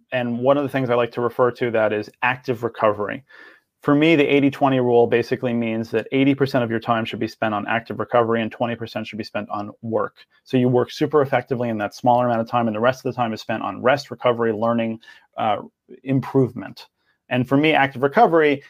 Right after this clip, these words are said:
not in the athletic sense, in the sense of doing the things that really enrich you, spending time with your family, working on a hobby, whatever that might be. So yes, practice gratitude. I,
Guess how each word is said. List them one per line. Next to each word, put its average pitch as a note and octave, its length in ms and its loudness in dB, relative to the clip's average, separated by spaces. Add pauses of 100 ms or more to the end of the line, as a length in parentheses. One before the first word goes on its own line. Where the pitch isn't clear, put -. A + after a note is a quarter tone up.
not C#3+ 200 4
in D3+ 80 -2
the C#3+ 80 2
athletic C3+ 380 2
sense, A#2+ 320 -2
in C3 140 -6
the B2 80 -4
sense B2+ 300 -4
of A#2+ 240 2
doing C#3+ 300 0
the B2+ 80 0
things B2+ 360 -4
that B2+ 120 -8
really B2 340 -2
enrich B2 580 -2
you, A2+ 320 -6 (220)
spending C#3 300 4
time C3+ 160 4
with B2+ 80 2
your A#2+ 100 0
family, A#2 500 0
working B2+ 240 0
on A#2 80 -2
a A2 40 -2
hobby, G#2+ 420 0
whatever A2+ 360 -2
that G#2+ 240 0
might G#2 280 -8
be. G#2+ 260 -8 (360)
So A2+ 260 2
yes, - 460 -2 (520)
practice F3 400 2
gratitude. A#2+ 580 4 (520)
I, E3 120 -6